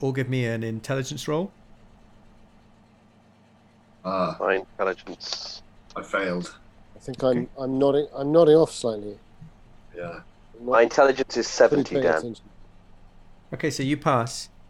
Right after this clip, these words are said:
Speaker 1: Um, so you, uh, which is totally appropriate because you're looking to see whether you can see, um, places where the telegraph line is broken. And,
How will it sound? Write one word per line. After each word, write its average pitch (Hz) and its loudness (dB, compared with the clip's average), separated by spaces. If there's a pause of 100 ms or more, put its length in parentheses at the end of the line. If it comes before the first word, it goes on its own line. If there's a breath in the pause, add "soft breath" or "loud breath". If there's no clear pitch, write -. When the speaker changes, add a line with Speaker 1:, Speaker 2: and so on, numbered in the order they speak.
(160)
Speaker 1:
Um, 117 -2
so - -2
you, 135 -2 (360)
uh, 113 -2 (120)
which 127 -4
is - -6 (460)
totally 123 -2
appropriate 120 -6
because 110 -8 (520 loud breath)
you're 127 2
looking 131 2
to 123 -8
see 131 0
whether 120 2
you 120 -2
can 117 -6
see, 120 -2
um, 110 -4 (240)
places 127 -2
where 127 0
the 113 -6
telegraph 120 -2
line 117 -2
is 101 -6
broken. 113 -4 (960)
And, 131 0